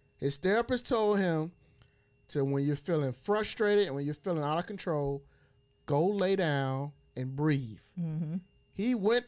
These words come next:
Speaker 1: and laid down on the scores table.
Speaker 2: <laughs>
Speaker 1: Okay?
Speaker 2: He picked a, a
Speaker 1: Now,
Speaker 2: hell of a
Speaker 1: it's,
Speaker 2: place to
Speaker 1: it was
Speaker 2: breathe.
Speaker 1: odd. It was
Speaker 2: Yeah.
Speaker 1: awkward.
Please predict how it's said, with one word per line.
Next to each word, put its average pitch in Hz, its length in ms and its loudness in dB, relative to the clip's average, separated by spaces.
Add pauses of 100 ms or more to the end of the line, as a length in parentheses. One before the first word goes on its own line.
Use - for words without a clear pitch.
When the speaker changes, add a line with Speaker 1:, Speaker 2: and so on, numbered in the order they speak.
Speaker 1:
and 147 180 0
laid 165 260 2
down 165 240 2
on 165 120 0
the 170 60 -2
scores 262 440 0
table. 175 460 0
Speaker 2:
<laughs> - 40 -20 (540)
Speaker 1:
Okay? - 280 0
Speaker 2:
He 320 60 10
picked - 280 6
a, 294 240 12
a 220 80 4
Speaker 1:
Now, 233 60 6
Speaker 2:
hell 302 180 8
of 294 60 8
a - 20 10
Speaker 1:
it's, 285 100 6
Speaker 2:
place 302 260 10
to 277 80 2
Speaker 1:
it - 20 0
was 262 100 4
Speaker 2:
breathe. 220 340 12
Speaker 1:
odd. 190 460 2
It 233 80 4
was 247 120 10
Speaker 2:
Yeah. 220 180 12
Speaker 1:
awkward. 151 400 2